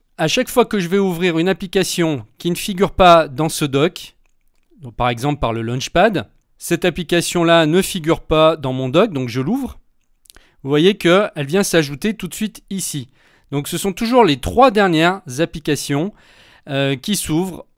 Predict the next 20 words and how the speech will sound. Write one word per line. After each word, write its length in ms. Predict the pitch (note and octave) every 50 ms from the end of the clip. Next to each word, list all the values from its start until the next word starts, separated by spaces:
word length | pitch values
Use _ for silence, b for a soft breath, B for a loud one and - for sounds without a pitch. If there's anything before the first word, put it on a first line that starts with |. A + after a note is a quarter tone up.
| _ _ -
Launchpad, 680 | E3+ D#3 F3 E3+ D#3+ - - - C#3+ D3 D#3+ D#3+ D3
là 100 | C3+ C3
je 100 | A#2+ A#2+
vais 80 | B2 C3
en 60 | C3
chercher 580 | B2 - D3+ C#3+ - - - D#3 D3 D3 - _ _
une 180 | - D3+ D3 C#3+
autre. 480 | D#3 F3+ F3 - - G#3 G#3 G3 - _ _ _ _ _ _ _ _ _ _ _ _ _ _ _ _ _ _ _ _ _ _ _ _ _ _ _ _ _ _ _ _ _ _ _ _ _ _ _ _
Alors 380 | C#3+ C3+ B2+ A#2+ A#2 G#2+ G2+ A#2+
livre, 340 | C#3 D3+ E3 C#3 A#2+ A#2
elle 80 | B2 A#2
est 60 | B2
déjà 300 | A#2 C3 C3 A#2 C#3 C#3 C#3+
là, 320 | D#3 E3 F3 F3+ F#3+ F#3
donc 240 | D#3+ C#3 A#2+ - -
ça 180 | - - C#3+
va 140 | B2+ B2 A#2+
pas 140 | - D3+ D3
marcher. 540 | C#3 C3 A#2+ - - - D3 D#3 F3 F#3+ D#3+
Dictionnaire, 600 | C3 F3 F3 - - F#3 E3+ D3+ C#3 A#2 G2